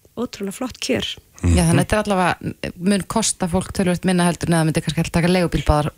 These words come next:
Speaker 2: leiðir.
Speaker 1: Ansi mikið minna.
Speaker 2: Já. En hver er markhópurinn ykkar? Sest, að,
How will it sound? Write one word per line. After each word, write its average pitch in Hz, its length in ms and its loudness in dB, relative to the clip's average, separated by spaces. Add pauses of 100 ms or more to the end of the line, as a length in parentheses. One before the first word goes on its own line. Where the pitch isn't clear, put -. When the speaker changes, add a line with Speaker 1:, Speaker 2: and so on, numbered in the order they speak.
Speaker 2:
leiðir. - 480 0
Speaker 1:
Ansi 180 480 2
mikið 160 240 2
minna. 156 240 0 (160)
Speaker 2:
Já. 175 500 4 (420)
En 233 80 0
hver 311 280 2
er 320 120 2
markhópurinn 185 600 2
ykkar? - 140 0
Sest, 170 180 0
að, - 840 -2